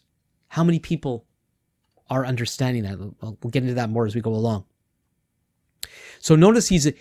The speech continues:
he's implying pretty strongly how foolish these leaders are being, thinking that they can get away with how they've been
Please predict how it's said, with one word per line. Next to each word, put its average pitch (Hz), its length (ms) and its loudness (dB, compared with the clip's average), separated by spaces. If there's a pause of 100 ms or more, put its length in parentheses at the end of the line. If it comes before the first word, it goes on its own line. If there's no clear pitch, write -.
he's - 340 -2
implying 160 1080 -4 (300)
pretty 151 260 -4
strongly 160 680 -2
how 156 380 -4
foolish 147 1000 -4 (580)
these 156 260 0
leaders 127 440 0
are 117 100 -2
being, 107 480 -4
thinking 185 280 0
that 151 140 -6
they 147 60 -2
can 127 200 -4
get 151 160 2
away 156 540 2 (240)
with 127 200 -2 (180)
how 185 400 2
they've 165 280 4
been 147 320 0